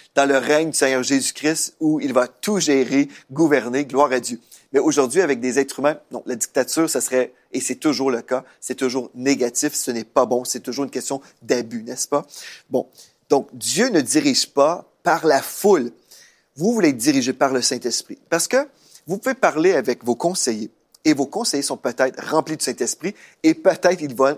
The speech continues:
ils vous donnent, euh, des bons conseils. Mais ils peuvent aussi se tromper. Et je me souviens, il y a quelques années, je priais et dans mon esprit, je sentais qu'on devait quitter une telle salle qu'on appelait la, le théâtre de poche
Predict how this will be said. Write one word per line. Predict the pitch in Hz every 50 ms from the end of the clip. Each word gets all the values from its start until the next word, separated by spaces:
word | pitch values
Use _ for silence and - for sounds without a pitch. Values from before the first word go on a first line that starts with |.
| -
ils | - 294 127
vous | 110 123
donnent, | 117 139 147 156 147 - - _ _ -
euh, | 127
des | 120 117 123
bons | 113 110 101 151 165
conseils. | 160 - 139 120 - - 120 107 - _ _ _ _ _ _ -
Mais | 131 135 -
ils | - 156 -
peuvent | - - 208 233 240 -
aussi | 135 143 - - 220 220
se | - 143
tromper. | 127 - - 127 113 - - 107 - _ _ _ _ _ _ - - _ - - _
Et | 139
je | 135 131
me | 151
souviens, | 147 - - 156 185 220
il | 262 202
y | 156
a | -
quelques | - - - 277 - 196 147
années, | 131 117 113 117 120 - _ _ - - - - - _
je | - -
priais | - - 165 - 147 160 139 127 131 170 302 339 - _ _ _ _ - - _ _ _ _ _ _ _ _ _
et | 147 147
dans | 165 196 240
mon | 285 302 277
esprit, | 196 151 - - - - 214 262
je | 240 - -
sentais | - - - 226 226 247 214 - - 214 226
qu'on | - 175
devait | 143 127 131 123 113 139 143
quitter | 139 - - - 220 - - 214 208 - -
une | 147 131 120
telle | - - - 226 247
salle | 220 - - - 120 113 120 156 233 285 240 -
qu'on | - 135 131
appelait | 123 120 - - 147 147
la, | 127 117 120 117 -
le | 110 127 127
théâtre | 127 - 147 147 147 143 117
de | - 123
poche | 117 - - 143 147 302 277 - - -